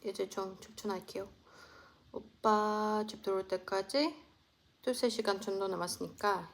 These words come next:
열심히 공부해야 돼요. 죄송해요. 타임 높아요. 그리고 여러분, 오늘 꼭 과일 하나라도 챙겨 드세요.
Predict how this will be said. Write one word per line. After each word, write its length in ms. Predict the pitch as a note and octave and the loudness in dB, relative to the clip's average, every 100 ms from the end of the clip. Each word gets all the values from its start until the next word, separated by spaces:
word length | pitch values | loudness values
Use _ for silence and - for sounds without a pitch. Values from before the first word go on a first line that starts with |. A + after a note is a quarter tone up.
| - | -8
열심히 400 | D#3+ - - F3 | -6 -6 -8 -6
공부해야 520 | - G3+ - G#3+ E3 | -6 0 2 4 2
돼요. 180 | C#3+ - _ _ _ _ _ _ _ _ _ _ _ _ - | -4 -10 _ _ _ _ _ _ _ _ _ _ _ _ -14
죄송해요. 500 | - A#3 G#3+ F#3 F#3 - _ _ _ _ | -4 -2 -2 -8 -12 -16 _ _ _ _
타임 260 | - A#3 A3 | -6 -2 0
높아요. 340 | F#3 - - - - - - - - | -2 -6 -12 -12 -18 -20 -18 -18 -2
그리고 360 | G#3 G3+ F3 E3+ | 4 4 4 0
여러분, 760 | F3 F#3+ G3 G3 G#3+ B3+ C#4+ - - - - _ _ _ - - - - - - - - - - _ _ _ _ - - | 0 6 10 12 10 8 4 -10 -20 -20 -20 _ _ _ -20 -20 -20 -20 -20 -20 -20 -20 -20 -20 _ _ _ _ -12 4
오늘 440 | G#3 G3+ G3 G3+ - - _ _ _ | 6 6 4 0 -6 -20 _ _ _
꼭 480 | - G#3+ A3 - - _ _ - | 8 8 8 -2 -20 _ _ -6
과일 580 | - G#3+ F#3+ F#3 A3+ - - _ _ - _ | 6 6 8 4 2 -2 -18 _ _ -20 _
하나라도 640 | - B3+ C4+ A#3 G3 E3+ | 6 8 10 10 8 4
챙겨 500 | E3+ A#3+ A#3 A#3 - - | 2 0 4 2 2 -4
드세요. 420 | F3+ E3 - - | -8 -6 -6 -8